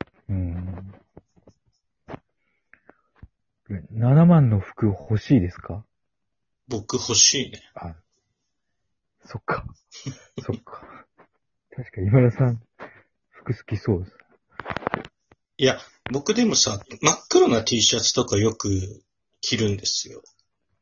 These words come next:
Speaker 1: はい。
Speaker 2: で、
Speaker 1: はい。
Speaker 2: そんなのもうドンキホーテでさ、千数百円なんですけど。
Speaker 1: はい。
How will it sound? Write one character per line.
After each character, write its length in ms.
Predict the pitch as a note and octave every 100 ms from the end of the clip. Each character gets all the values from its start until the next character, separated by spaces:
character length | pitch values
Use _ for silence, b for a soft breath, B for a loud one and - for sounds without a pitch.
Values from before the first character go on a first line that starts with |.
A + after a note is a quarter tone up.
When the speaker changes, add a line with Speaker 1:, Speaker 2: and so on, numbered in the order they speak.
| _
Speaker 1:
は 120 | G2+
い。 160 | F2 F2 - - B B - -
Speaker 2:
で、 80 |
Speaker 1:
は 80 | A#2+
い。 40 | F#3
Speaker 2:
そ 80 |
ん 80 | G#3
な 80 | B3
の 100 | D3+
も 140 | A#2+
う 20 | G#2+
ド 140 | C3
ン 100 | D3
キ 100 | D#3
ホ 200 | D3+ C#3+
ー 40 |
テ 140 | A#2+ F#2
で 100 | D#2+
さ、 240 | - -
千 300 | - D3+ B2+
数 460 | B2+ B2 - - B2
百 300 | B2 - A#2+
円 140 | -
な 120 | - -
ん 40 |
で 80 | -
す 140 | -
け 120 | -
ど。 220 | - G2+ - _ _ _ _ _ _ _ _ _ _ _ _ _ _ _ _ _ _ _
Speaker 1:
は 160 | - F#2+
い。 300 | E2 E2+ G2+